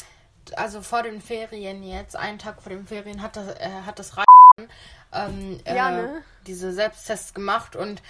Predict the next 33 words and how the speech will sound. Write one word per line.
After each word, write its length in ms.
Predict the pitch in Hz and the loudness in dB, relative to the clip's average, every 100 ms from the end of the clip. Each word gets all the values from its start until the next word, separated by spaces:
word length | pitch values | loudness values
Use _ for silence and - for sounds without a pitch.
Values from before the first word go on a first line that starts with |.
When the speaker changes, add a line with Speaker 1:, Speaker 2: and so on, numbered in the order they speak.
| - - - - | -20 -20 -16 -8
Speaker 1:
ähm, 520 | 214 208 196 190 190 | -6 -8 -12 -14 -14
in 260 | - 196 190 | -14 -16 -14
der 140 | 190 | -14
Klasse 360 | 190 233 233 220 | -8 -6 -6 -10
meines 280 | 196 196 - | -14 -14 -14
Bruders 420 | 233 214 208 214 | -8 -4 -4 -4
waren 160 | 196 180 | -6 -6
einfach 380 | 190 185 - - | -8 -10 -18 -18
zwei 440 | - - 196 196 196 - - - - | -16 -4 -4 -4 -8 -18 -20 -20 -8
positiv, 460 | 240 214 208 202 | -8 -6 -12 -12
einmal 260 | - 208 220 | -8 -6 -6
die 100 | 196 | -8
Lehrerin 480 | 208 233 240 247 247 | -8 -6 -6 -8 -8
und 180 | 185 - | -8 -6
einmal 260 | 214 208 | -6 -6
so 100 | 196 | -10
eine 100 | 208 | -12
Schülerin 500 | 180 226 233 233 254 | -14 -8 -8 -8 -12
und 240 | - 208 - | -12 -14 -14
die 80 | |
Schülerin, 460 | 185 220 226 208 208 - - - - | -14 -8 -6 -8 -12 -18 -20 -20 -12
ähm, 380 | 190 202 196 196 | -10 -8 -10 -12
hält, 280 | 196 214 - | -8 -8 -8
hat 340 | 202 214 - | -10 -10 -10
dann 240 | 196 190 185 | -8 -8 -8
so, 260 | 185 180 - | -8 -8 -8
ähm, 500 | 185 185 180 175 170 - - - - - | -10 -10 -12 -12 -14 -18 -20 -20 -20 -16
nicht 320 | 220 - 202 | -14 -14 -14
dieses 220 | 208 185 | -14 -12
normale 300 | 190 208 247 | -6 -4 -4
Corona, 400 | 240 233 233 226 | -6 -10 -8 -8
sondern 280 | 202 202 190 | -10 -14 -16
Corona-Mutation 1120 | - 196 202 190 190 190 180 - 208 214 226 | -16 -14 -12 -14 -14 -18 -20 -16 -12 -10 -10